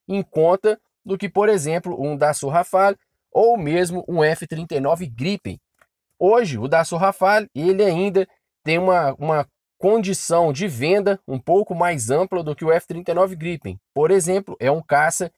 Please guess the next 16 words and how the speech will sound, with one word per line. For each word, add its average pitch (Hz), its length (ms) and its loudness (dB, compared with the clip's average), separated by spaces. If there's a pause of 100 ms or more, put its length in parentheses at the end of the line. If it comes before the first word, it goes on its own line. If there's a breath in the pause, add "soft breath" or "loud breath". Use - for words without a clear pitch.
(260)
que - 80 0
é 151 60 4
utilizado 170 680 0
hoje 175 480 2 (320)
só 196 360 2
pro 190 160 -2
Brasil 160 600 0 (300)
e 156 100 -8
Suécia. 170 640 0
E 131 200 -4
isso 233 340 -4
na 143 160 -2
sua 151 160 -2
versão 147 400 -2
mais 139 460 -2
moderna, 156 640 -2